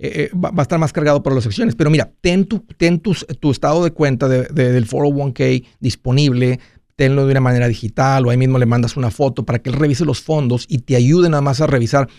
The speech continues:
a ver cuá-, porque todos los four oh one Ks varían. Unos con Vanguard pueden tener diez fondos, otros pueden tener veinte, otros pueden tener demasiados, que es muy confuso, otros tienen muy poquitos.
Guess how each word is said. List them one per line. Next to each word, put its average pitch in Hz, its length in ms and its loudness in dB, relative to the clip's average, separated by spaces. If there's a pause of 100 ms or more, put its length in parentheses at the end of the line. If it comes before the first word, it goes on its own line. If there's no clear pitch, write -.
(120)
a 117 60 -4
ver 127 140 0
cuá-, - 200 -6 (180)
porque 151 160 -2
todos - 220 2
los 277 120 0
four 180 140 0
oh - 20 2
one 170 140 2
Ks 165 180 2
varían. 139 440 2 (240)
Unos 160 260 0
con 139 180 -2
Vanguard 156 300 2
pueden 139 220 0
tener 135 240 0
diez 131 180 0
fondos, 147 220 0
otros 131 120 -12
pueden 139 200 -2
tener 127 220 0
veinte, 139 260 2
otros 135 100 -6
pueden 151 220 -2
tener 143 180 2
demasiados, 143 460 2
que 147 60 -4
es 131 60 2
muy 143 120 2
confuso, 139 680 0 (240)
otros 139 220 0
tienen 147 180 2
muy 143 180 2
poquitos. 135 760 -2